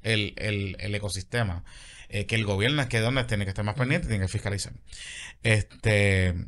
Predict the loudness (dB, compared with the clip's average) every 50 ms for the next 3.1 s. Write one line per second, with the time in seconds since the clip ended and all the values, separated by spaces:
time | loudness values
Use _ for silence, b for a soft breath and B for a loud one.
0 | -8 _ -4 -2 -2 0 2 2 2 2 2 2 4 4 6 4 4 4 2 2
1 | 2 2 2 0 -2 -4 -4 -8 -12 -4 0 0 0 0 0 2 2 2 4 4
2 | 4 2 4 4 4 4 4 6 6 6 6 6 4 4 2 -2 -4 -2 -2 0
3 | 0